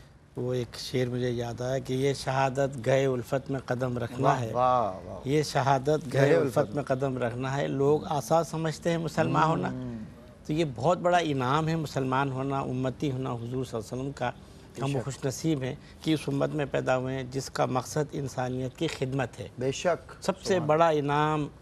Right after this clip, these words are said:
Speaker 1: आपके अच्छे अखलाक हैं,
Speaker 2: वाह।
Speaker 1: आपकी नमाज, आपके रोज़े, आपके हज बाद में पूछे जाएंगे,
Speaker 2: वाह।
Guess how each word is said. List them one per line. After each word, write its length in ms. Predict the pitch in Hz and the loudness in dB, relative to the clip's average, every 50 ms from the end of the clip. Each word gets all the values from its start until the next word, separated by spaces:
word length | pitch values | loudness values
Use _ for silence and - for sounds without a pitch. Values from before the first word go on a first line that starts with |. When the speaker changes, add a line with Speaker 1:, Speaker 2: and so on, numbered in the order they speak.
| - | 0
Speaker 1:
आपके 400 | 143 143 147 147 - - - 151 - | 2 2 2 2 0 -4 -4 -4 -2
अच्छे 340 | - - - - - - 165 | -4 -6 -6 -4 -2 -2 -2
अखलाक 560 | - 147 - - - 135 139 151 160 147 - | -2 -2 -4 -2 2 4 6 6 6 4 0
हैं, 140 | - 123 117 - - - - - | -6 -10 -12 -12 -16 -18 -14 -10
Speaker 2:
वाह। 180 | 120 113 113 | -2 2 2
Speaker 1:
आपकी 240 | 139 139 - - 160 143 | 2 2 2 0 2 4
नमाज, 500 | 139 139 139 139 143 147 151 151 143 143 | 4 4 4 4 6 6 4 4 4 2
आपके 320 | 139 135 - - 147 143 | 0 0 0 2 2 4
रोज़े, 380 | 131 131 139 143 139 131 147 151 139 | 4 4 4 2 2 2 2 4 4
आपके 320 | 131 127 123 - - 139 127 | 4 2 0 -2 -4 -4 -2
हज 220 | 107 147 135 139 | -2 -2 -2 -2
बाद 280 | 127 123 135 147 156 147 | 0 2 4 4 4 2
में 120 | 165 165 139 | 0 -2 -2
पूछे 300 | - 147 - - 151 139 | -4 -6 -2 -2 0 0
जाएंगे, 380 | 139 131 127 127 127 135 147 | 2 0 0 0 0 0 0
Speaker 2:
वाह। 180 | 117 120 117 | 2 0 0